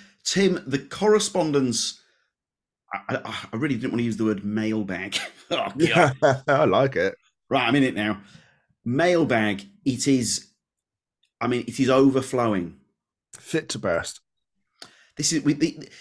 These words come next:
Speaker 1: this was at the very bottom, and I, but, but yet here I am leading off on it. It just really s-, it stayed with me, this.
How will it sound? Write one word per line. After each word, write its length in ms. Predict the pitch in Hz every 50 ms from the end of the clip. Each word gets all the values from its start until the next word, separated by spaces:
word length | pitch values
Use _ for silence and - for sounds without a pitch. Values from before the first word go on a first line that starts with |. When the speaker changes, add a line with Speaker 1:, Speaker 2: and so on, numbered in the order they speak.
| - _ _ _ - -
Speaker 1:
this 180 | 208 226 220
was 140 | 220 208 196
at 80 | 190 -
the 80 | 156
very 220 | 160 165 165 156 143
bottom, 440 | 139 131 110 - - 104 90 90 - -
and 100 | 107 110
I, 100 | 110 110
but, 400 | - - - - - - 113 95
but 120 | 113 117 -
yet 140 | 117 107 -
here 240 | 120 127 123 120
I 60 | 117 113
am 100 | 110 110
leading 300 | 107 107 104 104 104 104
off 140 | 98 101
on 80 | 98 92
it. 120 | 85 - - _ _ _ _ _ _ _ _ -
It 160 | 117 110 -
just 160 | - 143 127
really 260 | 139 143 143 135 131
s-, 160 | 131 - - - -
it 100 | - -
stayed 420 | - - - - - 143 143 131
with 140 | 131 127 -
me, 60 | 98
this. 180 | 92 92 98